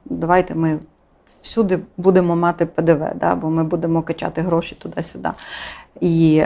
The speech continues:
ем, ну, відмивати їх якимось чином. Е, тому говорити про те, що Є С В і П Д В треба прибрати, тому що вони, м,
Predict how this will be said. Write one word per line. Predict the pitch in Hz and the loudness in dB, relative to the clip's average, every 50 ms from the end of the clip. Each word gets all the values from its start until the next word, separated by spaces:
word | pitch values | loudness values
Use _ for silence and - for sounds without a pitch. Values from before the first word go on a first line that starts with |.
| - - | 2 0
ем, | - 151 151 156 156 156 156 156 151 - - 165 165 - - - - - - - - - | 0 0 2 2 2 2 2 2 0 0 -2 -2 -2 -2 -4 -4 -2 -2 -2 0 2 2
ну, | 185 170 | 2 4
відмивати | 147 165 175 165 170 170 160 156 151 151 151 - 175 | 4 4 4 6 4 4 4 2 0 -2 -4 -6 -6
їх | - 170 165 - - - - - - - | -4 -4 -4 -4 -8 -14 -18 -20 -18 -12
якимось | - 165 170 170 165 160 160 - 160 156 160 160 160 - | -6 -4 -4 -2 -4 -4 -4 -4 -4 -2 -2 -4 -6 -6
чином. | - - - - 160 160 - - - - - - - - - - _ - | -8 -8 -6 -6 -6 -8 -8 -10 -14 -18 -18 -16 -14 -14 -16 -14 _ -2
Е, | - 156 | -2 -2
тому | 156 - 180 180 190 202 214 214 208 - | 0 0 2 4 6 6 6 6 6 4
говорити | - 175 180 185 175 185 196 208 208 - 196 | 2 0 -2 0 2 2 2 2 2 0 -2
про | 185 - - 170 | -4 -4 -6 0
те, | - 196 196 202 | 2 2 2 2
що | - - 180 | 2 0 -2
Є | 175 170 185 180 175 | 2 4 6 6 6
С | 175 180 - - | 4 0 -2 0
В | 185 175 170 165 | 2 4 4 4
і | |
П | 165 - 170 | 2 0 0
Д | 170 170 175 | 2 4 4
В | 165 156 156 | 4 2 2
треба | - - - 175 165 165 160 | 0 -2 -2 0 0 0 0
прибрати, | - - 170 170 - - 247 403 403 - - 170 - | 0 0 0 2 4 4 4 4 2 0 -6 -10 -6
тому | - 175 180 180 180 | -2 -2 0 0 -2
що | - - 185 170 | -2 -4 -6 -6
вони, | 170 175 175 175 180 185 190 190 190 185 180 170 165 - - 170 | -4 -4 -4 -2 -2 0 0 0 2 2 0 0 -2 -6 -6 -4
м, | 170 160 160 165 165 165 165 165 165 170 170 175 - - - - - - - | -2 0 0 0 0 0 0 0 -2 -2 -4 -4 -4 -2 -2 -2 -4 -6 -8